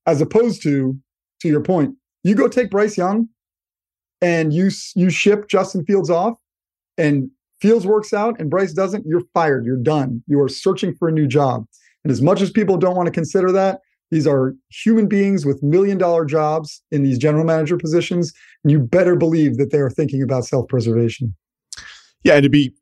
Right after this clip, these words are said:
Speaker 2: entirely fair to Fields, which I feel it's necessary for me to do 'cause I, I sit here and talk about the uncertainty, um, they didn't do him any favors. They did him
Speaker 1: None.
Speaker 2: none. Um, you know, not all the
Speaker 1: Yeah.
Speaker 2: sack numbers are on the offensive line there, but just,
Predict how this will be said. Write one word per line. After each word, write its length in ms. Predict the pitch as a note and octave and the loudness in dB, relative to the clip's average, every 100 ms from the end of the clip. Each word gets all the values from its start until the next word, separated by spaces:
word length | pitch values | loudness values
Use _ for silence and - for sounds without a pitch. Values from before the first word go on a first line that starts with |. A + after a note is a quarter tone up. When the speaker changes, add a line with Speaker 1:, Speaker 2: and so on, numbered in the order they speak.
| _ _ _ | _ _ _
Speaker 2:
entirely 640 | - G#2+ C#3 C3+ A#2+ G2+ F#2+ _ _ | -2 0 2 2 2 2 -2 _ _
fair 300 | _ A2+ F#2+ | _ 2 2
to 80 | D#2+ | 0
Fields, 500 | - F#2+ D#2 C2+ - | -4 -2 -2 -6 -8
which 260 | D#2+ - - _ _ | -8 -8 -14 _ _
I 120 | D2+ C2+ _ _ - | -6 -6 _ _ -2
feel 180 | F2+ | 0
it's 140 | D2+ - | 0 -2
necessary 400 | E2 - - D2 | -4 -4 -4 -4
for 100 | C#2+ | -2
me 140 | E2 | 0
to 80 | F2 | 0
do 220 | C#2 C#2+ C2+ | -2 -4 -4
'cause 200 | D#2 D2 | -6 -4
I, 140 | C2+ - | -4 -4
I 60 | C#2+ | -6
sit 220 | C#2+ E2+ | -4 -4
here 100 | C#2+ | -4
and 80 | C#2 | -4
talk 160 | - C#2+ | -4 -4
about 160 | C2+ | -4
the 60 | C#2 | -8
uncertainty, 600 | C2 - D2 - B1+ B1 - _ - - | -6 -4 -4 -4 -10 -12 -16 _ -12 -6
um, 320 | C#2 B1+ B1+ - - | -6 -6 -10 -16 -2
they 120 | G2+ | 0
didn't 160 | G2+ F2 | 2 2
do 140 | E2 | 0
him 80 | D2 | -2
any 200 | D2 C#2 | -6 -8
favors. 460 | C#2 B1 - - - _ - | -8 -10 -12 -20 -20 _ -4
They 120 | D2 | 0
did 140 | D#3+ | 2
him 260 | E3+ C3+ A2+ | 4 2 0
Speaker 1:
None. 0 | |
Speaker 2:
none. 280 | C#2 B1 - _ | -4 -6 -12 _
Um, 400 | C#2+ C#2 B1+ B1+ - | -4 -2 -2 -8 -10
you 80 | F#2 | -4
know, 80 | D#2 | -2
not 200 | D2+ E2+ | 0 2
all 60 | F#2 | 2
the 40 | |
Speaker 1:
Yeah. 20 | C#3 | 2
Speaker 2:
sack 260 | - F2 - | -2 -4 -2
numbers 360 | E2+ D#2 D2 | -2 -2 -2
are 140 | D2 D2 | -2 0
on 280 | D#2 D2 C#2 | 0 -2 -4
the 100 | D2 | -2
offensive 460 | D2 D2 C#2 A#1+ | -2 -4 -14 -10
line 300 | C#2+ D2+ C#2+ | -4 -2 -2
there, 180 | B1+ A#1+ - | -6 -14 -6
but 180 | C2+ C2 - | -6 -6 -6
just, 260 | E2+ - | -6 -6